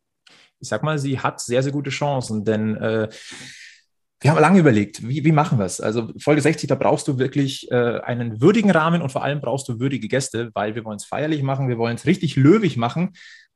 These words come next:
Und das, deswegen sind wir wirklich happy, dass, äh, er zugesagt hat, äh, bei unserer Jubiläumsfolge mit dabei zu sein. Er ist der Oberlöwe und deswegen sagen wir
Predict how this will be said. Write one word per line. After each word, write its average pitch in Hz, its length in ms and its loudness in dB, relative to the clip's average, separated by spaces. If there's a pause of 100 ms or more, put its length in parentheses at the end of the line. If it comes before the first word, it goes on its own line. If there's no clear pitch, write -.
(100)
Und 139 140 0
das, 135 140 2
deswegen 139 380 0
sind 139 160 0
wir 113 300 0
wirklich 220 340 4
happy, 160 380 0 (120)
dass, 131 220 0
äh, 135 400 2 (280)
er 190 360 2
zugesagt 117 640 0
hat, - 320 -2
äh, 131 180 0
bei 127 160 -2
unserer 156 280 -2
Jubiläumsfolge 139 580 -2
mit 120 100 -4
dabei 117 220 0
zu 117 140 -6
sein. 107 220 -2 (280)
Er 131 120 0
ist - 260 -4
der 175 280 4
Oberlöwe 135 640 2
und 127 300 -6
deswegen 127 580 -2 (160)
sagen 123 240 -4
wir 123 180 -2